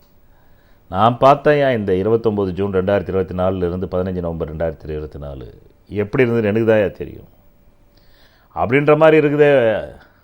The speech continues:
உங்க மனோநிலை. தத்துவமா வருது வாயிலிருந்து. போ. பிறகு எட்டு பத்து ரெண்டாயிரத்தி இருபத்தி நாலுல இருந்து பதினஞ்சு டிசம்பர் ரெண்டாயிரத்தி இருபத்தி நாலு, இந்த காலகட்டம் எப்படி இருக்கு?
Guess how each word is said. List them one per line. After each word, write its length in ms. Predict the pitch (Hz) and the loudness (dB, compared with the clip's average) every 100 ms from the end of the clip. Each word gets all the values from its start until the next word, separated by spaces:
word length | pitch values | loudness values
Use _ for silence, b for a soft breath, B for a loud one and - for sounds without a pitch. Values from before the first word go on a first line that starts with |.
| b | b
உங்க 320 | 92 87 87 | -20 -16 -8
மனோநிலை. 400 | 104 113 98 76 - b b b b b b _ | -4 -2 -4 -6 -12 b b b b b b _
தத்துவமா 280 | 117 120 170 | 0 0 0
வருது 400 | 165 165 156 135 | 2 4 4 2
வாயிலிருந்து. 540 | 123 117 107 90 82 | 2 0 0 -4 -8
போ. 320 | - 143 - - _ _ _ _ _ _ _ _ _ _ _ _ _ - | -8 -8 -10 -18 _ _ _ _ _ _ _ _ _ _ _ _ _ 2
பிறகு 540 | 190 226 202 147 107 | 6 8 8 6 6
எட்டு 260 | 139 165 220 | 2 2 2
பத்து 220 | 220 208 | 2 2
ரெண்டாயிரத்தி 240 | 185 196 | 6 4
இருபத்தி 280 | 185 190 185 | 6 2 2
நாலுல 80 | 185 | 0
இருந்து 200 | 185 180 | 0 0
பதினஞ்சு 280 | 175 180 175 | 0 0 0
டிசம்பர் 280 | 170 175 | 0 2
ரெண்டாயிரத்தி 200 | 170 170 | 4 4
இருபத்தி 300 | 165 165 156 | 4 2 0
நாலு, 280 | 156 160 160 | 4 6 6
இந்த 200 | 160 196 | 4 4
காலகட்டம் 360 | 185 185 180 165 | 6 8 6 4
எப்படி 320 | 165 160 156 | 2 2 4
இருக்கு? 640 | 160 139 151 147 131 101 | 0 4 4 4 4 -2